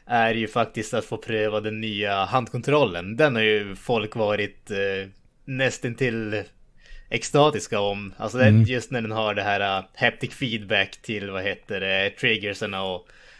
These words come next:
Speaker 1: allting sånt där. Och det, det va-, folk verkar ju säga, för går man rent, eh, specifikationer på papper, om man säger så, så är ju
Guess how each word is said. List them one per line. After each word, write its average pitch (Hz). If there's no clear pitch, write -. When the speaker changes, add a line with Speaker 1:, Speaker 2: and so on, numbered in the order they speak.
Speaker 1:
allting 113
sånt 117
där. 117
Och 110
det, 127
det 143
va-, 151
folk 151
verkar 127
ju 120
säga, 127
för 143
går 170
man 165
rent, 151
eh, 120
specifikationer 143
på 127
papper, 143
om 95
man 95
säger 95
så, 92
så 135
är 127
ju 107